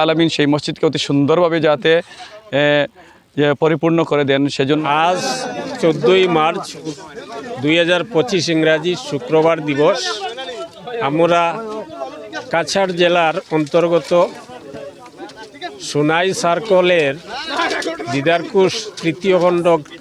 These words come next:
Speaker 2: গ্রামস্থ কান্দিগ্রামের জনসাধারণ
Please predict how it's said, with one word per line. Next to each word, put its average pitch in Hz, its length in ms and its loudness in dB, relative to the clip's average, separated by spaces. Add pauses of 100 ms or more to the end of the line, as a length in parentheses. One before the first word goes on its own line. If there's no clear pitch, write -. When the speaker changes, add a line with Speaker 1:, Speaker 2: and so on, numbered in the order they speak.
Speaker 2:
গ্রামস্থ 156 600 0 (1000)
কান্দিগ্রামের 170 800 2 (840)
জনসাধারণ 175 880 2